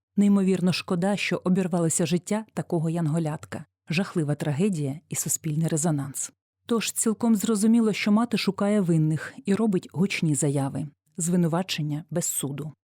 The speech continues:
Зазначимо, що окрім працівників дитсадка, Світлана Німчина звинувачує у загибелі своєї доньки заступницю міського голови Кременчука, депутатку Полтавської обласної ради Ольгу Усанову.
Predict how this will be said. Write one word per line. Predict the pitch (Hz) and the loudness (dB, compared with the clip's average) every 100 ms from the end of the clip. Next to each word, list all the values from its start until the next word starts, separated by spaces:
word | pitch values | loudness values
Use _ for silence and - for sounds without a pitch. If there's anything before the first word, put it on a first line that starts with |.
| _ _ - | _ _ -4
Зазначимо, | 190 185 156 139 - 156 156 - - | -2 0 0 -2 -4 -6 -8 -12 -12
що | - 180 | -2 -2
окрім | 180 214 | 2 2
працівників | 220 208 - 208 202 214 | 2 0 2 2 4 2
дитсадка, | 190 202 214 - 226 | 2 0 -2 -4 -4
Світлана | 233 190 180 180 185 | -2 -2 0 2 4
Німчина | 185 185 - 202 214 214 | 6 4 2 0 2 2
звинувачує | 185 185 180 202 - 196 | 2 2 2 0 0 0
у | - | 0
загибелі | 180 185 175 156 156 | 0 2 2 2 0
своєї | - 170 170 170 | 0 0 2 2
доньки | 170 180 - 226 - - | 2 0 2 -2 -2 -2
заступницю | 196 - 175 156 156 - | 0 0 -2 0 0 2
міського | 165 - - 175 | 2 2 2 2
голови | 151 180 175 165 | 2 2 2 0
Кременчука, | - 165 165 185 - 190 - - | 0 -2 -2 -2 -2 -4 -4 -2
депутатку | 226 254 254 233 185 | 0 0 -2 -2 -4
Полтавської | - 185 190 165 - 170 | -2 -2 -2 -4 0 2
обласної | 170 180 180 170 | 2 0 2 2
ради | 170 202 214 - | 2 2 0 0
Ольгу | 160 135 175 | -2 0 -4
Усанову. | 165 - 131 127 123 135 | -4 -4 -4 -4 -8 -14